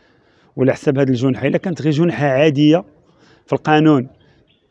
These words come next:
ديال السير، أنه كان ماشي في، في السيارة ديالو وقاش شي واحد وكتب الله ودخل للسجن، أو لا كان مثلا صدفة واحد السيد اللي أنه قلت لك ما خلصش الفرض للوليدات،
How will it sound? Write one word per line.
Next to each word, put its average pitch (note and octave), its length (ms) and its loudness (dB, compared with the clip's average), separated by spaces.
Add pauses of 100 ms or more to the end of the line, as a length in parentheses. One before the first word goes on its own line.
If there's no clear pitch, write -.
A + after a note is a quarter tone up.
ديال F#3 140 2
السير، D#3 460 0
أنه D3+ 280 2
كان C#3 220 0
ماشي C#3 240 -2
في، - 160 -12
في - 60 -6
السيارة C3+ 520 0
ديالو B2+ 340 2
وقاش C3+ 300 -2
شي - 140 -2
واحد B2+ 500 2
وكتب C3+ 360 -10
الله B2+ 220 0
ودخل A#2 280 -4
للسجن، D3 500 -2 (680)
أو F3 160 4
لا E3 120 4
كان D#3 260 0
مثلا D3 500 2 (400)
صدفة D3 560 0 (200)
واحد A2+ 200 -4
السيد D3 500 -2
اللي C#3+ 300 0
أنه C#3+ 300 0
قلت - 220 -6
لك - 120 -8
ما C3+ 60 0
خلصش - 340 -6
الفرض B2 300 -2
للوليدات، C3 580 2